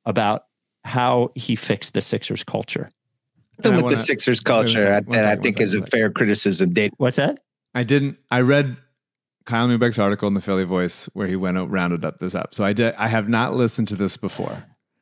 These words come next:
Speaker 3: And hearing the auspices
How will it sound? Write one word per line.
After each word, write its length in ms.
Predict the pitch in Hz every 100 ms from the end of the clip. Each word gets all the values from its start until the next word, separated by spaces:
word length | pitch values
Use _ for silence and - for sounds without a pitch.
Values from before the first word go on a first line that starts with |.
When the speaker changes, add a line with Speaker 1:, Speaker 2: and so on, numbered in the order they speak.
| _ _ _ _ _ _ _ _
Speaker 3:
And 180 | 110 113
hearing 580 | 110 139 156 151 143 107
the 480 | 120 113 104 104 _ _ _ _ _ _ _ _
auspices 1000 | 123 127 127 120 - 107 95 - - -